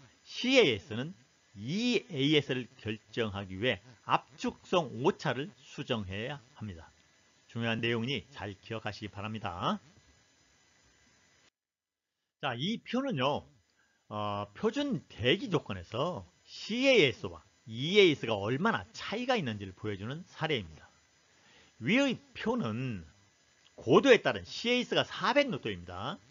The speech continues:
이때 이에이에스의 차이를 보여주고 있습니다. 고도가 높을수록 차이는 상당하다는 것을 알 수 있죠. 아래의 표는 동고도에서 씨에이에스에 따른 이에이에스의 차이를 보여주고 있습니다.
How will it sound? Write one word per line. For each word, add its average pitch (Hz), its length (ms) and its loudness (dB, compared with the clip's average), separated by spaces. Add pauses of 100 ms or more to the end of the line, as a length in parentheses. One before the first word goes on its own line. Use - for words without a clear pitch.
(480)
이때 117 520 0 (160)
이에이에스의 156 720 0
차이를 147 520 -4
보여주고 95 320 -4
있습니다. 85 340 -18 (1200)
고도가 208 400 4
높을수록 143 680 0
차이는 139 320 -4
상당하다는 156 540 -4
것을 101 120 -6
알 101 80 -4
수 107 120 -10
있죠. 104 440 -8 (600)
아래의 143 640 2
표는 123 680 -4 (720)
동고도에서 135 880 4 (380)
씨에이에스에 175 1040 0
따른 120 260 -2
이에이에스의 147 760 0
차이를 120 420 -4 (260)
보여주고 101 320 -4
있습니다. 82 360 -12